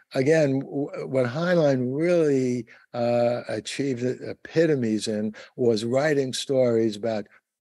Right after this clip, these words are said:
those people might come from a planet circling Proxima Centauri, and, and, and you don't, you don't really know about it.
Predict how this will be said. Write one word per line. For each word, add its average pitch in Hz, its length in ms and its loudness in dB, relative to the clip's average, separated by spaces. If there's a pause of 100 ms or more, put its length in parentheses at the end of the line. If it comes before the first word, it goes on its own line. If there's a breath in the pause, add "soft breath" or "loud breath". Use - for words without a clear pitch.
those 87 220 -12
people 113 480 -4
might 117 320 -6 (180)
come 123 420 -8 (300 soft breath)
from 120 180 -4
a 127 60 -2
planet 123 480 -4
circling 135 580 -4
Proxima 131 640 -6
Centauri, 139 800 -4 (300 loud breath)
and, 107 320 -6
and, 107 280 -6
and 104 180 -6
you 113 360 -2
don't, 120 240 -8
you 117 80 -2
don't 113 140 0
really 120 240 2
know 151 160 4
about 127 240 2
it. 110 140 -4